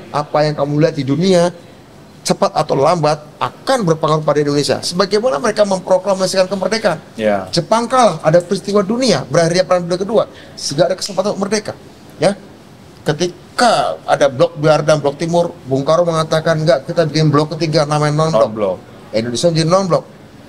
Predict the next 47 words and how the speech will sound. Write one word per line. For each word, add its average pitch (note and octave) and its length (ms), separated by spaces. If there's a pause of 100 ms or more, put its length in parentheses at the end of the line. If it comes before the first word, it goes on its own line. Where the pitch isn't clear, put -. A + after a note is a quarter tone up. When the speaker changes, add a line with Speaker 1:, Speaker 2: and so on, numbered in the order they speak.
(180)
Speaker 1:
Kemudian E3 320
bagaimana D#3 480
ketika D#3 320
harus D3 80
merebut F3 400
Irian F#3 320
Barat, F#3+ 320 (400)
Bung C3+ 160
Karno F3+ 240
tahu G3 320
ada D#3 160
blok D#3 240
barat D#3+ 240
dan D#3+ 160
blok D#3 160
timur. F3+ 320
Sementara D3+ 320
Belanda F3+ 320
yang F#3 160
menduduki D#3+ 240
Irian E3 240
Barat, F3 240 (240)
blok D#3 160
barat. F#3 400 (160)
"Oke, C#3 320
kalau D3 160
gitu E3+ 160
gua D#3 240
ambil E3+ 240
senjata F3 400
dari F#3 160
blok F3 160
timur." G#3 320 (160)
Speaker 2:
Dari G2 320
Speaker 1:
Ya D3+ 80
kan, F#3+ 240
kira-kira F#3 320
Speaker 2:
Soviet. B2 240
Speaker 1:
dari, - 0
dari C#3+ 160
Soviet F3+ 320
waktu D3 240
Speaker 2:
Ah. D3 80
Speaker 1:
itu, A#2+ 40 (120)
ya. - 100 (380)
Macam-macam. G#3+ 500 (300)
Kemudian A3+ 180